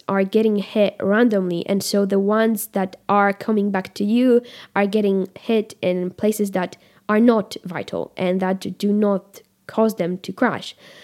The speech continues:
So the places where they are not getting hit are the places that you need to add the armor. And it does seem kind of counterintuitive, but once you realize that you are looking at a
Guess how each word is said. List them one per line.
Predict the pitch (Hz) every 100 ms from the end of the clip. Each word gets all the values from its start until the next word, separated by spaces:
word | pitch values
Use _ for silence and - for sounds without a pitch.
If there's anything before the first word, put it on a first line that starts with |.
| -
So | - - 226 214
the | 202
places | 196 240 254 240 202 - -
where | 208 202 220 214 202
they | 196 196
are | - 190
not | 208 220 214
getting | 196 180
hit | 185 302 220 196 - - - - _ -
are | 202 240 220 180 - -
the | 185
places | - 180 185 165 180
that | - -
you | 190
need | 185 185
to | - 190 -
add | 180 180 - - -
the | 98 -
armor. | 196 190 165 90 - _ - - _ _
And | 220
it | 254 240 - - - _ _ -
does | 208 220 277
seem | - - 233 226
kind | - 220
of | 202 -
counterintuitive, | - 208 196 202 - 202 208 233 285 330 - - - - - _ -
but | 220 214 214 - - - -
once | 226 226 -
you | 214
realize | 226 285 262 202 202 -
that | 190 -
you | 202 208
are | 202
looking | 190 220 233 220
at | - 190
a | 185